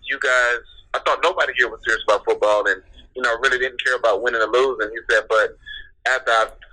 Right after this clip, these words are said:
since I've been here a couple of months, I, I changed." He said, "I, I know several of you guys are serious and you really want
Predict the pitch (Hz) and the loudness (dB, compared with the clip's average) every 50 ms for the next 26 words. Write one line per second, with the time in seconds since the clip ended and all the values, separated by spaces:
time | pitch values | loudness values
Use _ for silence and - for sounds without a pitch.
0 | - 151 143 - - 120 113 - 135 147 156 139 127 117 104 - 117 101 - 95 | -2 -2 -2 0 0 -2 0 0 0 -2 0 0 -2 -2 0 -2 -4 -2 -2 -4
1 | - - 131 143 135 120 - - - - - 104 110 110 107 107 - 104 107 104 | -4 0 0 0 0 0 -2 -4 -12 -6 -2 0 2 2 2 0 2 0 0 0
2 | - 143 143 156 160 135 110 98 95 - 95 101 104 - - 110 107 - - - | 2 2 2 2 0 -2 -8 -4 -4 -4 -4 -4 -6 -2 0 0 0 -2 -6 -10
3 | - - - - - - 107 101 - 107 117 117 117 127 131 123 120 117 - - | -8 -8 -8 -8 -4 -2 -2 -2 0 0 0 0 0 0 0 0 -2 -4 -2 0
4 | 135 143 147 139 135 123 113 120 120 120 120 113 110 107 107 104 101 104 107 _ | 0 0 0 -2 -4 -8 -8 -12 -12 -4 -2 0 2 2 2 2 0 -2 -4 _
5 | _ - - - - - - - - 110 107 - - - 127 123 117 117 117 113 | _ -20 -20 -18 -18 -18 -8 -2 0 0 0 -2 -2 0 2 2 2 2 0 -2
6 | 110 110 107 - - - 107 107 107 107 113 113 110 110 120 123 127 127 123 123 | -4 -8 -10 -12 -6 -2 0 0 0 -2 -4 -4 -2 0 2 2 2 2 0 -2
7 | 120 113 104 107 110 117 120 120 117 113 | -2 -4 -6 -8 -4 0 2 2 2 0